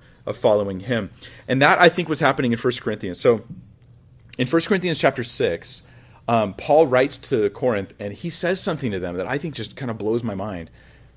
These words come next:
He actually asks them a rhetorical question about whether, about whether or not they even know who they are. It's like, "Do you even know who you are?" That's kind of the question he asks. And so it's in First Corinthians six, verse nineteen, he says,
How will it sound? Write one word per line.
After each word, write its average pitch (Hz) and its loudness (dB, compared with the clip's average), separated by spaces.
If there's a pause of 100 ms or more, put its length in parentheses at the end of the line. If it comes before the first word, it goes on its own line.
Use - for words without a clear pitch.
(960)
He 139 -2
actually 170 -2
asks - -4
them 107 -2
a 104 -2
rhetorical 113 0
question 92 -4 (640)
about 107 0 (720)
whether, 113 2
about - -2
whether 135 4
or 143 0
not 143 0
they 123 4
even 120 0
know 110 0
who 113 -6
they 101 -4
are. 76 -8 (1400)
It's - -10
like, 107 -2
"Do 117 -6
you 147 -2
even 180 0
know 120 2
who 113 -6
you 92 -4
are?" - -10 (120)
That's 98 -6
kind 101 -6
of 92 -10
the 98 -8
question 95 -8
he 101 -10
asks. - -8
And 107 -8
so 117 2
it's 117 2
in 127 -2
First 165 -2
Corinthians 165 -2
six, - -2
verse 110 -4
nineteen, 107 -4
he 101 -6
says, 104 -2